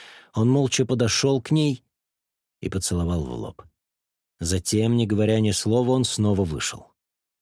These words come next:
Если бы он знал, что этот день станет последним, когда он видит ее, целует ее и безмолвно говорит ей, что желает ей счастья, этот поцелуй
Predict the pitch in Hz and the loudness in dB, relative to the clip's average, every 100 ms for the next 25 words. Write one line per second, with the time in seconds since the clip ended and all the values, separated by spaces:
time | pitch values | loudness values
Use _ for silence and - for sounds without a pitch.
0 | _ _ _ - 82 - 143 147 139 123 | _ _ _ -12 -6 -4 -2 0 0 0
1 | 151 123 - - 90 104 87 87 131 90 | 0 0 -2 -4 -4 -4 -4 -2 0 0
2 | - - 120 98 - - 92 - 107 135 | -4 -2 -2 -2 -6 -8 -4 -4 -2 -2
3 | 98 64 50 - _ _ _ _ - 78 | -2 -6 -12 -16 _ _ _ _ -14 -10
4 | 78 95 87 73 78 127 101 - 92 82 | -4 -2 -2 -2 -4 -4 -4 -4 -2 -4
5 | 76 _ _ _ _ _ _ _ - - | -6 _ _ _ _ _ _ _ -8 -8
6 | 57 98 104 - 65 62 - _ _ _ | -6 -4 -4 -6 -8 -10 -14 _ _ _
7 | _ _ _ _ _ - 76 80 78 101 | _ _ _ _ _ -10 -6 -4 -2 -2
8 | 117 90 82 71 76 78 110 104 78 76 | -2 -2 -4 -4 -4 -2 -2 -2 -4 -4
9 | 65 - - 64 69 90 82 - 65 58 | -6 -8 -10 -8 -4 -4 -4 -6 -8 -6
10 | - - - 104 - - - - _ _ | -6 -4 -2 -2 -4 -8 -10 -16 _ _
11 | _ _ _ _ _ _ _ _ - 82 | _ _ _ _ _ _ _ _ -8 -8
12 | 85 - 98 - 80 85 143 123 | -8 -8 -8 -6 -4 -2 -4 -6